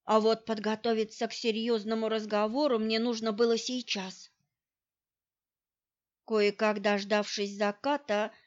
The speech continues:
я отправилась к дому Георгия. Подошла, постучала.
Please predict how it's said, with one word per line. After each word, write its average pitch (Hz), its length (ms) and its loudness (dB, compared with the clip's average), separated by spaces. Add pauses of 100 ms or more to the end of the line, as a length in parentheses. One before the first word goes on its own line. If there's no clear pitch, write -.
(180)
я 220 240 2
отправилась 254 580 2
к 226 80 -10
дому 226 320 0
Георгия. 202 800 -4 (1000)
Подошла, 202 800 2
постучала. 214 1000 -4